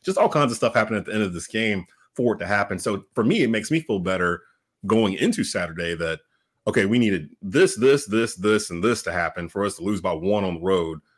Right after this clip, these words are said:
to Georgia Tech, who's already beaten Duke and these other teams. Uh, so they've already proven they can do it.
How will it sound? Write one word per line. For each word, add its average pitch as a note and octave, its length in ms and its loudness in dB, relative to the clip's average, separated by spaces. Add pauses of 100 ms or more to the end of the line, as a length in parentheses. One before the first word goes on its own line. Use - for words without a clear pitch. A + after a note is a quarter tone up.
(180)
to F#2+ 120 -8
Georgia F2+ 280 0
Tech, E2 260 -4 (180)
who's G2 240 -4
already G#2 240 4
beaten E2 460 0 (120)
Duke E2+ 280 -8
and E2 160 -12
these E2 140 -12
other E2+ 160 -4
teams. D#2+ 400 -6 (380)
Uh, E2+ 120 2
so F2+ 140 -4
they've F#2+ 140 2
already G2+ 140 4
proven G#2+ 340 0
they D2+ 80 -8
can C#3+ 380 0
do D#2+ 180 -6
it. D#2 100 -4